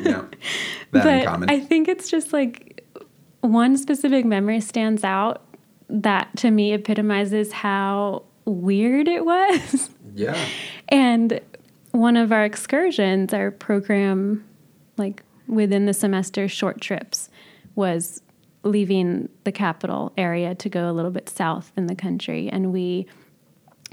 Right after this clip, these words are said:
Speaker 2: went to some great sites, and, um, there was a group with us from the School for International Training in France who came with us. So it was this new group of people. It was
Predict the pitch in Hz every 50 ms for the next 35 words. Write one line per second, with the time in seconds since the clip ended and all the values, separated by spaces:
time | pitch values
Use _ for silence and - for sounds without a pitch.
0 | - 247 208 - - 196 196 - 196 190 190 202 196 175 - 214 - - 294 302
1 | 294 285 277 277 - - 208 196 190 190 190 185 190 - - - - - _ _
2 | _ _ _ _ _ _ _ _ _ - 214 190 185 180 175 175 180 190 - 190
3 | 220 214 - _ _ _ _ _ _ _ _ _ _ _ _ - - - _ _
4 | _ - 208 202 208 190 190 190 185 - 196 190 185 185 180 175 180 - 214 208
5 | 208 208 - 214 208 202 196 180 190 185 - - - 190 180 180 180 180 175 196
6 | 202 - _ _ _ _ _ _ _ _ _ _ _ - 220 - - - 208 196
7 | 190 - 202 185 196 202 196 180 180 185 - 214 202 180 - 208 190 190 190 185
8 | 175 180 208 190 - - 269 277 269 254 - - - 247 226 214 - - 226 202
9 | 196 190 190 185 185 196 208 247 240 220 214 214 262 311 - - - - _ _
10 | _ - - - - - _ _ _ - - 240 214 - 208 208 208 220 208 214
11 | - 220 208 208 202 202 208 202 202 196 202 - 202 196 - 214 214 - 302 302
12 | 302 294 302 285 269 254 220 190 214 220 196 - - -